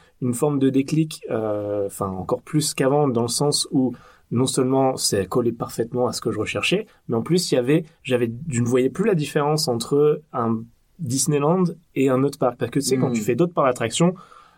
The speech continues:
Speaker 1: euh, tout autour de toi te dit, « Ouais, je suis dans un parc, mais je suis pas non plus à Disneyland. »
Speaker 2: Ouais.
Speaker 1: Tandis que là, ça, et surtout au Europa Park aussi, ils ont fait des trucs récemment où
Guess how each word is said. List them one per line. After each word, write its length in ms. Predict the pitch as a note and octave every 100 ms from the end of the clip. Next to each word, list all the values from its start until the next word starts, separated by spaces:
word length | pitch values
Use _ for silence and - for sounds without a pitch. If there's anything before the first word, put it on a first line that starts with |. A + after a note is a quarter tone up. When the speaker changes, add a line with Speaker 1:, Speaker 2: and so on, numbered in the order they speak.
| - -
Speaker 1:
euh, 100 | A2+
tout 240 | - F3+ D#3
autour 200 | D3 C3
de 80 |
toi 220 | B2 E3+ E3
te 100 | C3
dit, « 260 | B2+ E3 A2 D#2+ -
Ouais, 180 | C3+ C3
je 60 |
suis 100 | -
dans 160 | A#2+ A#2
un 80 | B2
parc, 220 | F3+ F3
mais 80 | B2
je 40 |
suis 100 | -
pas 160 | C3 D3
non 180 | C#3 C#3
plus 160 | E3
à 60 | C#3+
Disneyland. » 400 | B2 C#3 A#2+ A2 -
Speaker 2:
Ouais. 280 | B2+ A2 G2+
Speaker 1:
Tandis 320 | D3+ C#3 D#3
que 140 | E3+
là, 160 | F3+ G#3
ça, 440 | F#3+ C#3 A#2+ A#2
et 220 | B2 B2 - -
surtout 320 | F#3 F#3 A3
au 200 | G#3+ E3
Europa 320 | D3 D#3+ F#3
Park 180 | F#3+ G#3
aussi, 320 | D3+ - E3 - _ _ -
ils 180 | B2
ont 60 | B2+
fait 220 | C3 G3
des 100 | F#3
trucs 240 | D#3 E3+ F3
récemment 480 | D3+ - B2 D3
où 160 | E3+